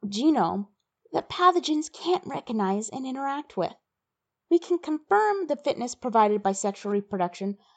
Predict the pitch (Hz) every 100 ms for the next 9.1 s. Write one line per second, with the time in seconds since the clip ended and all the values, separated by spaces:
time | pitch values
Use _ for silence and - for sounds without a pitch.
0 | _ 240 233 285 320 311 - 185 202 269
1 | 220 175 156 165 - _ 208 226 285 -
2 | 302 220 214 - 294 330 330 240 233 285
3 | 294 285 185 170 170 220 311 330 311 311
4 | - 302 294 202 - - 208 220 214 214
5 | - - 214 202 226 247 247 - 202 180
6 | - 196 _ _ _ _ _ _ _ 240
7 | - 381 392 349 330 277 233 - 214 208
8 | 220 214 196 202 208 226 214 262 302 320